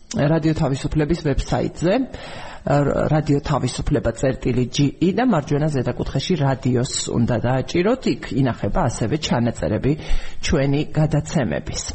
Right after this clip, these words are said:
რაც შეეხება ჩვენი დღევანდელი გადაცემის თემას, ა, ეს გახლავთ კორუფცია და ეკონომიკური განვითარება. ამ, ბატონო გია, კაცმან უთქვა, ს-, საარჩევნო, საარჩევნო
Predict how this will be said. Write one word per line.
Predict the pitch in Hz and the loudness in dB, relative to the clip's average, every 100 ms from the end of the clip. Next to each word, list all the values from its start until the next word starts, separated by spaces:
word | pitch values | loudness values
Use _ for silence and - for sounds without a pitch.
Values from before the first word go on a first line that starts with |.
| - - - - | -12 -12 -12 -4
რაც | 214 254 | 0 2
შეეხება | 311 294 196 | 2 0 0
ჩვენი | 170 233 240 | 0 0 2
დღევანდელი | 226 185 185 185 190 190 | 2 2 2 2 0 0
გადაცემის | 160 143 139 160 151 208 - | 0 0 -2 0 0 0 -2
თემას, | - 185 131 175 226 - 143 135 - | -2 0 2 2 0 -4 -8 -10 -4
ა, | - 143 135 | 0 2 2
ეს | - 165 | 0 -2
გახლავთ | 139 135 - 170 | -2 -2 -2 -2
კორუფცია | - 160 151 143 - - 147 131 | 0 0 2 0 -2 -2 0 2
და | 147 - | 2 0
ეკონომიკური | 139 - 127 120 - 135 139 | 0 0 2 2 0 0 0
განვითარება. | 131 131 135 170 151 151 208 262 - - - - - - - | 2 2 2 2 2 2 2 0 -4 -14 -12 -12 -12 -14 -2
ამ, | 131 165 160 156 156 151 151 - - - - - - - - - - - - - - - | 2 4 4 4 2 2 0 -6 -12 -18 -20 -16 -16 -16 -20 -20 -20 -20 -20 -20 -20 -18
ბატონო | - 190 208 185 | -4 0 2 2
გია, | 151 147 - - - - - - - - - - - - - | 2 0 -2 -10 -18 -20 -20 -20 -20 -20 -20 -20 -18 -18 -8
კაცმან | - 240 - 226 | -2 0 0 2
უთქვა, | 190 - 196 | 2 0 -2
ს-, | - - | -2 -4
საარჩევნო, | - - 208 196 - 180 147 165 156 151 143 139 | -2 0 0 0 0 0 2 2 4 2 2 0
საარჩევნო | 147 185 170 - 170 156 | 0 0 -2 0 2 2